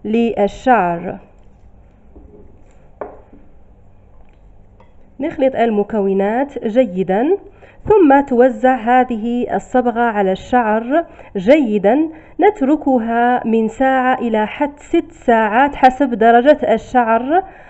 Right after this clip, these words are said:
وبعدها تغسل بشكل عادي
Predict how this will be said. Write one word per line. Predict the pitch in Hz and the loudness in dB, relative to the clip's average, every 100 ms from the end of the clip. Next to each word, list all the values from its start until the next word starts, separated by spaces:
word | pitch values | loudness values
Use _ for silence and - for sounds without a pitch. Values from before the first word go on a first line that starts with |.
| - - | -20 -8
وبعدها | 208 220 220 220 220 - 214 202 302 294 247 233 240 247 | 0 2 2 0 -2 -2 0 2 2 2 2 0 0 -2
تغسل | - 320 269 247 247 262 247 | 0 -2 -2 -2 -2 -2 -4
بشكل | 185 202 262 240 214 | -6 -6 -6 -2 -2
عادي | 202 240 240 202 226 | 2 2 2 0 -2